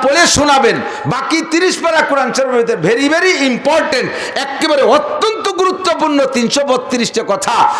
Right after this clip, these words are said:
যে কথাগুলো নবীকে আল্লাহ অর্ডার করেছেন, "দোস্ত,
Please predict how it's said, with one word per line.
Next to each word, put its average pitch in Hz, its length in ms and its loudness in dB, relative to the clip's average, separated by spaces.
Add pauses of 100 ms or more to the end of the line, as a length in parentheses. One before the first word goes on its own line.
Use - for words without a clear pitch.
যে 269 240 0
কথাগুলো 254 440 0
নবীকে 226 380 -2
আল্লাহ 190 280 2
অর্ডার 294 320 4
করেছেন, 208 340 -2
"দোস্ত, 202 280 -4